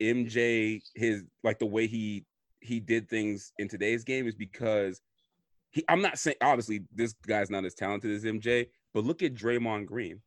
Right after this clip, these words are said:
Like, guys, he, he basically might have just torn apart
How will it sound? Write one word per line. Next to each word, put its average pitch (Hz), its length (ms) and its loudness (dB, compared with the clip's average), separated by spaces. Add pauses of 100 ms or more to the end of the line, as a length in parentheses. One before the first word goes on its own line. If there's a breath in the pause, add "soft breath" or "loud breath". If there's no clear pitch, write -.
Like, 107 240 2 (280)
guys, 170 500 2 (340)
he, 233 300 6
he 233 140 6
basically 165 720 2 (300)
might 131 260 2
have 127 80 2
just 113 160 -8
torn 123 260 -2
apart 113 380 4